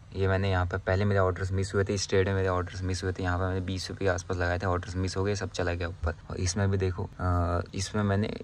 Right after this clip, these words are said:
यहाँ पे, यहाँ पे जो सपोर्ट बनना था इस जगह पर ऑर्डर्स बनाने की प्लानिंग की थी,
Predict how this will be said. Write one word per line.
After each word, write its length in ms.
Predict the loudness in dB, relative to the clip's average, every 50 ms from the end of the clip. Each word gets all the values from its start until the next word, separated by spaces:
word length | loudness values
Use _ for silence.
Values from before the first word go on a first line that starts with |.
| -2
यहाँ 180 | 2 2 2 2
पे, 120 | 2 2
यहाँ 180 | 2 2 2 2
पे 80 | 2
जो 60 | 2 2
सपोर्ट 380 | 0 -2 -2 4 6 6 6
बनना 260 | 6 4 4 4 2
था 100 | 2 2
इस 160 | 0 0 2 4
जगह 160 | 4 4 4
पर 120 | 4 4
ऑर्डर्स 280 | 2 2 2 -2 -6 -2 0
बनाने 240 | 2 2 2 2 0
की 60 | 0
प्लानिंग 360 | -2 0 0 2 2 2 0
की 120 | 0 -4 -4
थी, 160 | -4 -4